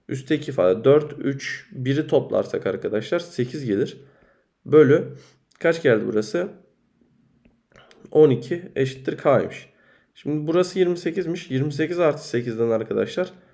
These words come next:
e, otuz altı bölü on iki yapar. Bu da K'ya eşit. Yani K kaçmış arkadaşlar? Üç. K üç ise buradan her birini bulabiliriz.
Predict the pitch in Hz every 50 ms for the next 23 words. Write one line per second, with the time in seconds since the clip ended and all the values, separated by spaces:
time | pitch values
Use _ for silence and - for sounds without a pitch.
0 | _ _ _ _ _ _ - 113 117 110 110 110 107 101 - - - 135 131 -
1 | 180 180 - - - 143 139 143 143 147 - 170 151 127 107 - - - 151 147
2 | 135 127 131 - 151 135 113 - - 139 160 190 - - - - _ - 151 135
3 | 143 156 180 202 202 - - - - 147 147 151 151 147 123 - - - - -
4 | 104 101 - - - 143 147 151 151 180 175 165 - - - 113 107 110 - 113
5 | 123 131 - 202 202 202 - - 127 131 - - - - _ _ _ _ _ _
6 | _ _ _ _ _ - - 131 131 139 143 135 - - - 208 - - - 175
7 | 147 131 117 131 131 123 - - - 202 - - - 185 185 175 151 139 143 165
8 | 180 156 151 151 143 127 104 87 - - - -